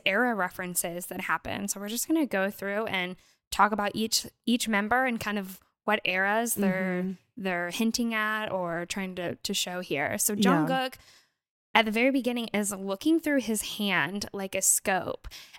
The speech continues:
Speaker 1: And he did this exact same motion in the Butterfly on Stage prologue.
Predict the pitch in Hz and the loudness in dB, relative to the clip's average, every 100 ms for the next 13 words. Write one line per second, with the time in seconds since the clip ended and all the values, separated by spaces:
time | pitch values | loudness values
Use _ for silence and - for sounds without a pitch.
0 | - 220 220 220 214 214 - - 311 415 | -2 2 4 2 0 -2 -4 2 6 6
1 | - 302 240 233 226 - 226 196 196 214 | 4 2 2 2 2 2 0 -2 0 0
2 | 233 - - - 220 214 202 190 208 - | -2 -6 -4 0 2 2 0 0 0 -2
3 | 190 190 190 202 196 196 190 196 196 208 | -4 -6 -6 -4 -4 -2 0 0 -2 -2
4 | 190 190 185 190 190 - 196 180 180 - | -2 -2 -4 0 0 0 -2 -4 -6 -6
5 | - 185 185 170 117 - 240 | -2 -2 2 2 2 0 -4